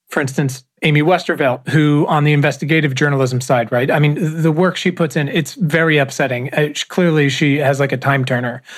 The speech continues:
You know, it's preposterous. But not everybody puts in that much work like, like she does or, or, or like you guys do. I mean, they're so, they're so dense, but readable and useful and valuable to folks.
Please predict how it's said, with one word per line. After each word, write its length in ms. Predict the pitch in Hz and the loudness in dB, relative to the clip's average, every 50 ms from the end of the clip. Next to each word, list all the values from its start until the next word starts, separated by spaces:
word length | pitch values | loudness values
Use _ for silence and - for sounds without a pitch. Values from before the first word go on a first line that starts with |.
| - - - - _ _ - | -20 -20 -20 -20 _ _ 0
You 100 | 175 160 | 2 2
know, 180 | 151 143 135 | 2 2 2
it's 120 | 143 143 - | 2 0 0
preposterous. 720 | - 160 - 147 139 139 135 - - 135 143 151 - - _ _ _ _ _ _ _ _ _ _ - | -2 -2 0 0 0 -2 -2 -6 -8 -10 -10 -10 -12 -14 _ _ _ _ _ _ _ _ _ _ 0
But 340 | - 180 160 151 160 - _ _ _ _ _ _ _ _ _ _ _ - | 2 2 4 2 0 -2 _ _ _ _ _ _ _ _ _ _ _ -6
not 260 | 196 175 196 208 214 | -2 0 0 2 2
everybody 480 | 214 208 185 185 180 160 170 156 151 147 | 2 2 2 2 2 2 2 0 0 0
puts 320 | 143 - - 185 - - | -2 -2 -2 -2 0 0
in 160 | 175 160 147 135 | 0 0 2 2
that 200 | 135 131 - - | 2 0 0 0
much 220 | 156 139 127 - | -2 -2 -2 0
work 200 | 143 131 127 - | -2 -2 0 0
like, 220 | 127 123 120 - _ - | -2 -2 -4 -4 _ -6
like 120 | 135 123 | -6 -4
she 140 | - - 151 | -2 0 0
does 260 | 127 131 123 120 - | 2 2 0 0 0
or, 160 | - 127 127 - | -2 -2 -2 -2
or, 380 | - - 151 131 127 127 131 - - - | 0 0 0 0 0 0 -2 -4 -6 -2
or 120 | - 139 139 | 0 0 2
like 200 | 135 131 127 - | 2 0 0 0
you 80 | 151 | 0
guys 160 | 143 135 127 123 | 2 0 0 -2
do. 140 | - 147 - | -2 -2 0
I 40 | - | 2
mean, 160 | 156 151 147 | 4 4 4
they're 120 | 143 147 135 | 4 2 2
so, 500 | - - - 185 175 175 170 165 165 - | 0 0 2 2 4 4 4 2 0 -2
they're 120 | - 151 135 | -2 -2 -2
so 200 | - - 175 156 | 0 0 0 0
dense, 460 | 139 127 - 156 160 165 165 - - | 0 0 0 0 2 0 -2 -4 -6
but 260 | - - 165 - - | -6 -4 -4 -2 0
readable 420 | 156 165 160 156 147 160 156 160 - | 0 2 2 2 2 2 0 0 0
and 180 | - 139 135 135 | -2 -2 -2 0
useful 720 | 127 127 135 160 180 175 - - - 151 135 131 135 131 - - | 0 2 4 4 4 4 0 -4 -6 -4 -2 -2 -4 -4 -4 -2
and 180 | 151 131 123 | -2 0 0
valuable 580 | 117 123 131 117 131 147 147 143 127 131 117 113 | 0 2 2 2 2 2 2 2 0 0 -4 -4
to 120 | - - 120 | -6 -10 -10
folks. 420 | - 135 127 131 127 - - - | -6 -6 -6 -6 -6 -8 -12 -12